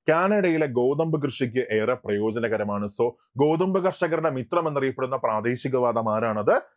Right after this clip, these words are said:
ചിനൂക്കാണ്. ഇനി നെക്സ്റ്റ് നമുക്ക് പഠിക്കാനുള്ളത് ഫൊൻ ആണ്. നെക്സ്റ്റ് നമുക്ക് നോക്കാനുള്ളത്, ഓക്കെ, ഫൊൻ. നെക്സ്റ്റ് നമുക്ക് നോക്കാനുള്ളത് ഫൊൻ ആണ്, നോക്കാനുള്ളത്, ഓക്കെ,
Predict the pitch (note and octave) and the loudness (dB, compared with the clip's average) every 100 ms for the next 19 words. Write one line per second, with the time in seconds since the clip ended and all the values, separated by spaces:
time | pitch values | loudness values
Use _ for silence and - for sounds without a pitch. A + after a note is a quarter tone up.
0 | - - A2+ G#2+ G2 G#2+ G2+ - _ _ | -10 -2 0 0 0 -2 -4 -10 _ _
1 | - E4+ A#3 A#3+ D#3 - - G3+ D#3 D3 | -2 2 2 2 0 2 2 2 2 2
2 | C#3+ A#2+ G#2+ C#3 B2 G#2 G2 G#2 - - | 2 2 2 0 2 0 0 0 -2 0
3 | C3+ D#3 E3+ A2 G#2 A2 G#2 G2+ B2 A2 | 2 2 2 2 0 -2 -4 -4 -2 -2
4 | G2+ C#3 B3+ E3 A2+ G#2 G#2+ G2+ G2 G#2+ | 0 2 0 0 -4 -2 -2 -2 -2 -4
5 | G2+ F#3+ - - - G#2+ G2+ _ _ _ | -2 -2 -4 -8 -2 -2 -2 _ _ _
6 | - F3+ - G3 E3 D#3 B2 A2 C3 A2+ | -2 0 2 2 2 0 0 0 0 2
7 | G2+ F#2+ E3 G#3+ - - C#3 D#3+ C3+ F#2+ | 0 2 2 0 -6 -2 0 0 0 0
8 | F#2+ F#3 G#3 A2+ G#2 G#2+ G2+ G2+ G2+ E3 | 2 0 -2 -6 -2 -2 -2 -2 -2 -2
9 | C4 | -4